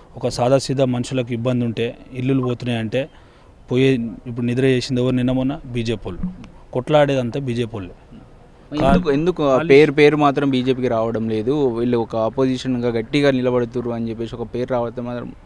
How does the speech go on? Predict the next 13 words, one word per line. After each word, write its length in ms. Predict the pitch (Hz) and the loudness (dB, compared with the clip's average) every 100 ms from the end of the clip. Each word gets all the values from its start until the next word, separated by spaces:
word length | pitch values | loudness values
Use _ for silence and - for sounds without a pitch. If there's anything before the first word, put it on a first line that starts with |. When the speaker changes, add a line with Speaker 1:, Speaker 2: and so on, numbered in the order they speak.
| - | -16
Speaker 2:
గ్రౌండ్లో 340 | - 123 127 127 | -4 -2 0 0
అట్లా 180 | 120 123 | -2 -6
కనిపిస్తలే. 540 | 117 113 117 113 107 | -6 -8 -10 -10 -8
ఏమంటారు? 520 | 107 - - - - - - - - | -8 -12 -16 -12 -10 -10 -14 -14 -10
Speaker 1:
ఖచ్చితంగా 1000 | 127 - - 151 147 131 123 123 131 120 | -10 -6 -4 4 4 4 2 2 2 2
రాష్ట్ర 440 | 120 127 - - | 2 2 0 0
వైఫల్యాలపై 1000 | 135 120 117 - 123 117 117 117 104 113 | 0 0 -2 -2 -2 0 -2 -4 -6 -6
కొట్లాడేది 800 | 107 - 107 123 113 113 107 120 | -6 -8 -4 0 2 0 0 -4
బీజేపీ 420 | 143 117 117 107 | -4 -2 0 0
మాత్రమే. 560 | 131 110 107 107 104 113 - - - 110 107 | 0 -2 -2 -4 -4 -4 -6 -20 -20 -20 -4
అది 240 | 120 127 | 0 2
మనందరికీ 520 | 131 123 117 120 123 113 | 2 0 4 4 2 -2
తెలుసు. 300 | 110 107 | -2 -4